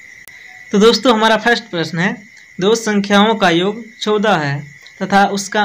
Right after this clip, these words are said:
अंतर छः है, तो बड़ी संख्या ज्ञात करें। तो दोस्तों, ऐसे प्रश्न को process और ट्रिक से दोनों से बनाना सीखेंगे।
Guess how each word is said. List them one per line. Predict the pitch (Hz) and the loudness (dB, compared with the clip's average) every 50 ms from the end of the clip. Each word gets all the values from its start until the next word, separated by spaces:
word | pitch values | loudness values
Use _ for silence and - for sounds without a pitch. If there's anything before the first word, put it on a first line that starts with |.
| 202 - 208 | -4 -4 -2
अंतर | 202 196 196 196 220 220 214 | 0 0 0 2 0 0 0
छः | - - - - 214 202 196 | -2 -4 -6 -2 0 0 0
है, | 165 151 143 143 | 0 -2 -4 -6
तो | 143 - 196 185 | -6 -6 -4 -2
बड़ी | 170 185 185 202 | -2 -2 -2 -2
संख्या | 196 - 180 165 165 185 180 165 | -2 -4 -6 -4 -2 -2 -2 0
ज्ञात | 139 143 139 131 135 | 0 -2 -2 -2 -4
करें। | - - 139 131 139 165 - - - - - - - - - | -6 -10 -10 -10 -10 -12 -14 -16 -20 -20 -20 -20 -20 -12 -6
तो | - 190 | -4 0
दोस्तों, | 185 202 208 202 202 233 233 | 2 2 2 2 2 2 2
ऐसे | 208 208 202 202 233 | 2 2 2 2 0
प्रश्न | 226 - 202 196 196 196 | 0 0 -2 -4 -4 -4
को | 196 - 208 | -4 -6 -6
process | 202 - 196 202 202 - 226 220 226 - | -2 0 0 0 2 2 0 -2 -2 -4
और | - 190 190 185 | -4 -4 -4 -4
ट्रिक | 185 - 180 180 180 | -4 -6 -6 -6 -4
से | - 170 | -4 -4
दोनों | 165 170 190 196 208 208 | 0 0 2 2 2 2
से | 202 214 | 0 0
बनाना | 196 190 190 190 196 196 202 | 0 2 2 4 4 4 2
सीखेंगे। | 196 196 196 196 208 202 202 208 | 2 0 -2 -2 0 2 2 2